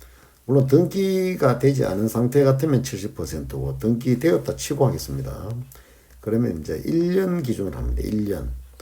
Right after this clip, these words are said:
그래서 일 년이 안 되면은, 어, 일반 자산은 오십 프로인데, 어, 주택과 조합원 입주권은 사십 프로입니다.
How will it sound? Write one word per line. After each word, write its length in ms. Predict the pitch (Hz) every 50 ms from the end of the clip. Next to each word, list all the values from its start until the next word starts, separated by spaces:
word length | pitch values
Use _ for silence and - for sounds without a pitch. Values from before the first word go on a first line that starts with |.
| - - - - _ - - _ _
그래서 220 | - 101 87 - -
일 320 | - 147 160 170 175 175
년이 280 | 170 175 170 165 151 -
안 240 | - - 98 101
되면은, 760 | 101 139 160 180 165 131 113 117 120 107 85 67 - - - - - -
어, 460 | - 73 67 71 71 - 67 67 67 - - - - - -
일반 280 | 131 143 143 156 151 147
자산은 300 | 156 160 131 139 123 98
오십 360 | 95 113 131 131 143 131 -
프로인데, 680 | - 104 95 87 80 71 69 67 69 76 76 71 - 65 - - - - - - _ _ - - - _ _ - _ -
어, 260 | - - - 110 110 107
주택과 500 | - - 110 113 - 131 117 - - 101
조합원 340 | 87 - 87 90 92 98 101
입주권은 360 | 110 113 - - - - 90
사십 400 | - - - 98 104 104 - -
프로입니다. 400 | - - - - 64 62 65 -